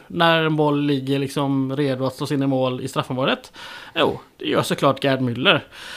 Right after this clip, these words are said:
För han kommer dit, stör, eh, Poletti, och bollen, när han får, får tag på den, får liksom knapp styrfart. Men det räckte för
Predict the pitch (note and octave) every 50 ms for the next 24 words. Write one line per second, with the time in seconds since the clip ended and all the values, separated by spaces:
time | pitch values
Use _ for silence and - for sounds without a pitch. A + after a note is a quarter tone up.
0 | - - - C#3 B2+ C#3+ F3+ G#3+ G3+ - A3 A3 A3+ A3 G3 F#3 F#3 F#3+ F#3+ -
1 | - - - - - F#3 F3+ F#3 F#3 F#3 F3+ F3+ F#3 F#3 F#3 F#3 F#3 F#3 F#3 E3+
2 | E3 - - F#3+ F3 - - - - - D3 C#3+ C3+ - - - E3+ F3 E3+ E3
3 | E3 E3 D#3+ - - - _ - - A#2+ D3+ E3+ F#3+ F3 E3+ E3+ F#3 G3+ A3 A3
4 | G#3+ G3+ G3+ G#3 G3 G3 F#3+ F#3 - - G3+ F3 - - - F#3+ G#3 - - G#3+
5 | E3 C#3+ C3 - - E3 C#3 C3+ B2+ - D3 - - - - G3 A3+ A3 - -
6 | _ - - - - - G3 F3 D#3 C3 A#2+ A#2 - - A3 E3 A2+ A2+ - -
7 | - - D#3 E3 E3+ E3+ D#3 D#3+ C#3+ B2+ E3 F3 F3 A3 - - - - - -
8 | G#3 F#3+ - -